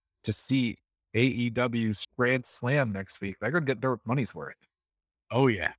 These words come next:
Speaker 2: Gonna be a heck of a show, or a heck of a couple shows, it looks like.
Speaker 1: Yeah. All right, well, let's dig into the rumors.
Speaker 2: All righty. Right off the bat, in the aftermath of, uh, N X T two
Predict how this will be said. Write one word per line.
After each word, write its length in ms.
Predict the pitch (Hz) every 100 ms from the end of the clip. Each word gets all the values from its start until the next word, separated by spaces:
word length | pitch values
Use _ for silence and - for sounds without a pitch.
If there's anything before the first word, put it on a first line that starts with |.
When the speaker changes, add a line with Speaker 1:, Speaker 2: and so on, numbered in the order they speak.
| 120
Speaker 2:
Gonna 160 | 113
be 160 | 104 98
a 40 |
heck 200 | 107 120
of 120 | 113
a 40 | 98
show, 400 | - 98 82 76
or 60 | 80
a 40 |
heck 160 | 85 120
of 140 | 117
a 100 | 92 - _ _ -
couple 300 | 147 - 98
shows, 340 | - 80 76
it 40 |
looks 260 | 76 76 -
like. 220 | 60 - _ _ - -
Speaker 1:
Yeah. 240 | 95 90 85 _ _ _ _ _ _ _ _ _
All 120 | 135 165
right, 100 | 170
well, 80 |
let's 140 | 175 -
dig 280 | 135 165 175
into 160 | 175
the 120 | 165
rumors. 500 | 151 175 214 120 - - - - _ _ _ _ _ _ -
Speaker 2:
All 160 | 123 170
righty. 400 | 139 151 113 98
Right 220 | 113 170 202
off 180 | 190
the 120 | - 139
bat, 380 | 131 160 127 -
in 320 | 120 117 135
the 160 | 123 123
aftermath 800 | 135 - 135 135 139 131 - -
of, 440 | 120 123 120 101
uh, 260 | 120 117 120
N 200 | 123 139
X 180 | 131
T 160 | - 147
two 200 | - 294